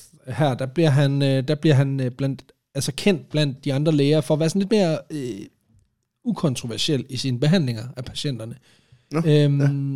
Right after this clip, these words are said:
Speaker 1: især folk, der har en bestemt form for skizofreni, hvor han, øh, blandt andet prøver at give noget bestemt medicin, og så ved at prøve efter at have givet dem, øh, medicin, og så skruer han op og ned for det ilt, de får til hjernen.
Speaker 2: Nå.
Speaker 1: For simpelthen at se, hvad, hvad, hvad sker der her?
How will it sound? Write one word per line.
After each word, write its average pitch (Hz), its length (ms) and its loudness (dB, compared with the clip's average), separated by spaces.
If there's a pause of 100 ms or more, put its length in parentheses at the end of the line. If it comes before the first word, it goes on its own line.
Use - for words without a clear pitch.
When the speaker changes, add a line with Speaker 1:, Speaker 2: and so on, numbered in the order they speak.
(340)
Speaker 1:
især 180 320 4
folk, 165 220 2
der 151 60 0
har 156 80 2
en 151 80 0
bestemt 151 280 -2
form 175 240 0
for - 120 -4
skizofreni, 135 760 -2
hvor 139 140 -4
han, 135 300 0
øh, 123 240 -2 (600)
blandt 139 180 4
andet 175 280 6
prøver 196 280 6
at 185 100 4
give 190 120 6
noget 139 260 4
bestemt 170 240 2
medicin, 139 540 0
og 135 100 -2
så 185 100 2
ved 175 120 6
at 147 120 2
prøve 180 320 4 (140)
efter 202 240 4
at 127 40 0
have - 60 -4
givet 143 180 8
dem, 120 140 -2
øh, 120 120 -2
medicin, 135 340 -2
og 143 80 -4
så 175 100 -2
skruer 160 280 -2
han 151 100 0
op 185 180 0
og 165 60 2
ned 185 280 6
for - 60 -10
det 139 180 -8
ilt, 226 240 -6
de 127 80 -4
får 117 360 -4 (640)
til 147 100 -2
hjernen. 123 460 -2 (460)
Speaker 2:
Nå. 196 300 0 (160)
Speaker 1:
For 156 60 -2
simpelthen 165 160 2
at 156 60 4
se, 190 240 2
hvad, 131 180 2
hvad, 147 120 2
hvad 160 140 0
sker 220 280 0
der 139 60 -4
her? 160 220 0